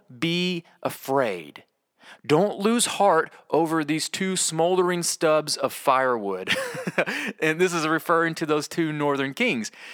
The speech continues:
Ca-, can you feel the prophetic burn there? I think everybody in the court went, "Oh!" You know, it's one of those, those things.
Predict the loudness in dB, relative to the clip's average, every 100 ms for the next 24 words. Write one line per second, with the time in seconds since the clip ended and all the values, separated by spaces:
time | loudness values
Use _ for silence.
0 | -18 -10 -6 -4 0 2 0 -4 -4 0
1 | 2 2 2 0 4 2 2 -2 -2 0
2 | 2 2 0 0 2 2 -2 2 2 2
3 | 0 2 2 2 -2 -2 -2 -2 -6 -2
4 | 0 0 0 -2 -2 -2 -2 -4 -6 -8
5 | -4 -4 -4 -6 -2 -2 -2 -8 -18 _
6 | -8 -8 -6 -6 -4 -4